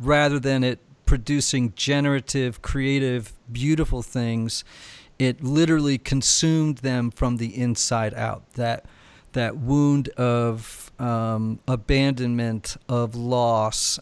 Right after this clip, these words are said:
Um, you know, the fours and the fives, it was interesting, we were talking with someone the other day, you know, um, four and five is at the bottom of the Enneagram, and there's a,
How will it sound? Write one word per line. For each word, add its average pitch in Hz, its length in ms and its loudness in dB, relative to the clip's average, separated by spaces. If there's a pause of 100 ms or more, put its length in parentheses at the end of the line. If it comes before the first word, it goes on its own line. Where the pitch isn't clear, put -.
(180)
Um, 110 580 -2 (320)
you 156 100 0
know, 160 180 4
the 147 100 2
fours 247 540 2
and 165 100 -2
the 139 60 0
fives, 135 840 0
it 131 160 -6
was 123 140 -6
interesting, 143 300 -2
we 120 40 -2
were 117 40 -6
talking 127 360 -2
with 110 140 -6
someone 123 200 -2
the 120 60 -2
other 110 80 -6
day, 117 180 0
you 123 200 -4
know, 120 320 -2 (120)
um, 113 360 -2 (680)
four 220 260 2
and 190 100 0
five 170 260 2
is 127 80 0
at 139 100 -2
the 127 80 2
bottom 151 520 2
of 127 100 -2
the 117 120 -6
Enneagram, 131 540 -2
and 120 80 -2
there's 113 140 -2
a, 117 80 -2